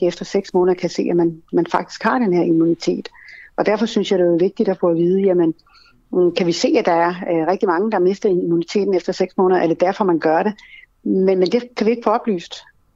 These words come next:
Øh, så, så det er det, der er lidt mærkeligt. Og hvis de, øh, allerede vidste på forhånd, hvad grunden var for, at de nedsatte til seks måneder, så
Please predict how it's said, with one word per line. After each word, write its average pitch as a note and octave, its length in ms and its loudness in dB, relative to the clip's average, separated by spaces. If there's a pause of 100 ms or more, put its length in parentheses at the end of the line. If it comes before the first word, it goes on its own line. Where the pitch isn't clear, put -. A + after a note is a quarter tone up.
(160)
Øh, F3+ 160 2 (600)
så, - 180 -2 (220)
så G3 100 0
det F#3+ 80 2
er F#3 40 2 (100)
det, A3 80 0
der G3+ 80 2
er F#3+ 120 2
lidt G#3 200 -2
mærkeligt. F3+ 520 0
Og F#3 100 -4
hvis F3 180 -8 (120)
de, F#3+ 140 2 (580)
øh, F3+ 320 4
allerede A3 400 2
vidste G3+ 320 -2
på E3+ 120 -14
forhånd, F#3+ 460 -2 (120)
hvad F3+ 260 -2
grunden G3 480 0
var F3 280 0
for, F3 240 0
at E3+ 120 0 (140)
de D#3+ 240 0 (440)
nedsatte A#3 540 0
til - 140 -14
seks - 300 -4
måneder, G3 380 2
så G#3 200 -4